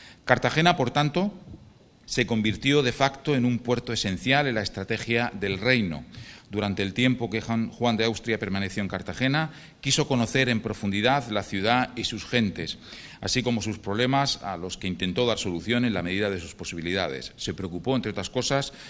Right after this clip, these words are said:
por la falta de, de fuentes de agua dulce, potenció las casas reales y se involucró en la creación de una cofradía para dar culto a la imagen de la Virgen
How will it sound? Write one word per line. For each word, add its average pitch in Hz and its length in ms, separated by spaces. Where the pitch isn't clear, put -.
por 98 140
la 95 100
falta 104 400
de, 92 600
de 90 140
fuentes 98 380
de 95 60
agua 87 160
dulce, 147 480
potenció 95 500
las 92 160
casas 92 240
reales 131 480
y - 80
se 110 120
involucró 101 420
en 120 80
la 107 100
creación 117 400
de 117 80
una 120 160
cofradía 110 640
para 95 180
dar 104 140
culto 107 440
a 98 40
la 85 80
imagen 95 480
de 82 80
la 78 100
Virgen 95 400